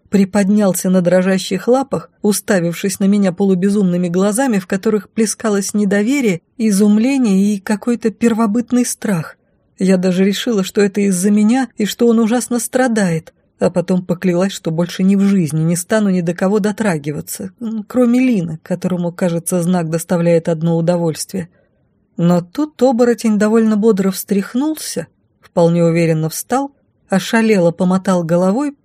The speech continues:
пару раз замедленно моргнул, будто у него что-то случилось со зрением. Потом сделал неуверенный шаг навстречу и с тихим урчанием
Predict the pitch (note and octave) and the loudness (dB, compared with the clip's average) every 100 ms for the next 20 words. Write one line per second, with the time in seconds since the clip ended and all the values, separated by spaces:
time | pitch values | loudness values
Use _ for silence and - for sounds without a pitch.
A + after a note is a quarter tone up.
0 | - G#3+ G#3+ G#3+ G#3+ F3+ F#3+ A3 G3+ E3+ | -2 0 0 0 -2 -2 0 2 0 0
1 | F3+ F3+ F3+ G3 F#3+ A#3+ D#4+ E4 - G3 | 0 0 2 0 0 -2 -2 -4 -2 -2
2 | - G3+ G3+ G3+ - G3+ G3 F#3+ G#3+ G3 | 0 2 2 0 -2 -4 -4 -4 -4 -2
3 | - F#3 F#3 - G3+ F#3+ F#3 E3 F3 E3+ | -2 0 -2 -2 -2 0 -2 -4 -8 -10
4 | _ _ _ _ F3 F3 B3+ C#4 - _ | _ _ _ _ -2 0 -2 -4 -8 _
5 | _ - E3+ E3 G#3 G3+ G3 F#3+ G3 G3 | _ -6 -2 2 2 4 4 4 4 4
6 | G3 G3+ F#3 F3+ F#3 - G3+ F#3+ - F3+ | 2 2 0 0 -2 -4 -6 -4 -4 -6
7 | F3+ - - C4 D4 D4 G3 E3+ _ _ | -6 -8 -6 -4 -4 -6 -8 -10 _ _
8 | _ - G#3+ G3 - B3+ B3 - G#3 G#3 | _ -4 -2 -2 -4 -4 -2 0 0 0
9 | - - B3 A#3+ G3 D#3+ E3 | -4 -6 -4 -2 -2 -4 -8